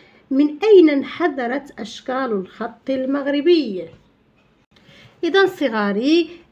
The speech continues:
انحدرت أشكال الخط المغربي من الأندلس. إذن أعيد، انحدرت أشكال الخط المغربي من الأندلس.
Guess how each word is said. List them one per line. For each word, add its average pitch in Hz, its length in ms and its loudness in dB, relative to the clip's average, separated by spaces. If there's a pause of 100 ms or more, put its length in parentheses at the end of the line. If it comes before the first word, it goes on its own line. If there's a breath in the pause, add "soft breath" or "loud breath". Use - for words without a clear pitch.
(100)
انحدرت 285 920 0
أشكال 311 500 -2
الخط 240 440 -6
المغربي 233 720 -6
من 247 200 -4
الأندلس. 240 800 -2
إذن 277 320 0
أعيد، 254 320 -4
انحدرت 302 580 -2
أشكال 214 400 -10
الخط 220 440 -10
المغربي 285 720 -2
من 202 300 -10
الأندلس. 269 920 -4